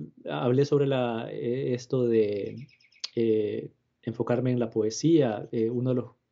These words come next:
poemas que más me, me, me influenció a mí fue, eh, una obra de Rubén Darío, un poeta nicaragüense,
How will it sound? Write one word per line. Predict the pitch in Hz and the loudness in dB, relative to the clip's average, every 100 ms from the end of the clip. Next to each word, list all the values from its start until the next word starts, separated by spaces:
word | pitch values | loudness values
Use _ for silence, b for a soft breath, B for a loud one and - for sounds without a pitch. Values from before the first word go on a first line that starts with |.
| _ | _
poemas | - 120 127 | -2 -2 -2
que | 127 | -4
más | 113 113 | -6 -4
me, | 123 | -4
me, | 117 110 110 | -4 -6 -8
me | 110 | -8
influenció | 110 117 107 107 117 117 | -4 -4 -4 -2 0 2
a | 117 | 2
mí | 113 | 0
fue, | 131 123 113 113 110 113 127 120 | 0 2 4 4 4 0 -8 -8
eh, | 135 | -4
una | 120 120 | 0 2
obra | 117 120 | 4 2
de | |
Rubén | 113 110 107 | 2 0 0
Darío, | 117 107 101 135 | 0 0 0 0
un | 135 | -2
poeta | - 110 110 | -8 -8 -6
nicaragüense, | 110 110 107 101 107 147 | -6 -2 -2 -2 -4 -4